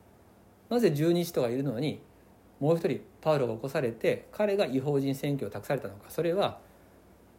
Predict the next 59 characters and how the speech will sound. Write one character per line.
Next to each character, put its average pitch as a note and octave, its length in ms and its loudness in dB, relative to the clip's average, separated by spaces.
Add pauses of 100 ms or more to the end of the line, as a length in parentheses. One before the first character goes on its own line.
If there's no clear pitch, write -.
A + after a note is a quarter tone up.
パ B3 120 2
ウ B3+ 100 8
ロ G3+ 60 8
じ D3+ 80 4
ゃ - 20 4
な - 20 4
い - 20 -6
と A#2 60 -4
い - 40 -4
け E3 60 4
な F3 60 4
い D#3 40 2
ん - 20 2
で G#2+ 60 -4
す - 80 -12
ね。 C3 200 -4 (1400)
ユ C3+ 120 0
ダ A3 120 6
ヤ A#3+ 200 8
教 A3 400 4
の G#3 160 6
道 F#3 300 -4
に F3+ 260 0 (480)
生 D3+ 80 -6
き G3 160 -4
続 G3 320 -4
け D3+ 140 2
て、 C#3+ 380 0 (180)
そ - 160 -2
し E3 80 -6
て E3+ 160 -2
イ D#3 140 2
エ G3+ 60 8
ス・ G3+ 120 -6
キ D3+ 100 -4
リ D3+ 60 0
ス D3 80 -10
ト C#3 80 -2
を B2+ 80 -6
迫 C#3 180 -2
害 F#3 200 6
す F3+ 120 -2
る F#3 80 0
ま F3 140 2
で A#2 140 -2 (440)
律 C#3 240 0
法 D#3 140 2
に F3+ 100 0
来 - 60 -12
た E3 160 0
人 A#3 200 0
が E3 260 4
改 A3+ 340 4
心 C3+ 440 -4
し - 120 -14
て、 F3 320 0 (480)
そ - 180 -4
の C#4 140 4
人 B3+ 320 0